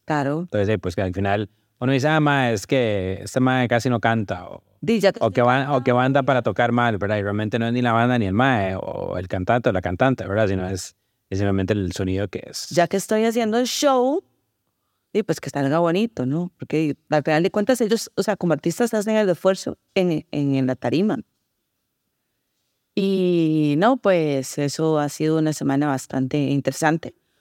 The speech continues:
Speaker 1: Mm, y de, de, de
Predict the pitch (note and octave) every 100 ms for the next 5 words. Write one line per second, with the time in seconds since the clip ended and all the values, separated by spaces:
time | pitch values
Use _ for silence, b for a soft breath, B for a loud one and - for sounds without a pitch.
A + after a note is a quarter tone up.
0 | _ _ _ _ _ - E3+ F3+ E3+ D#3+
1 | D3 C3+ C3 - G3+ F3 D#3 C#3 _ _
2 | _ - E3+ E3 D3 _ - D#3 D#3 D3
3 | C3+ B2+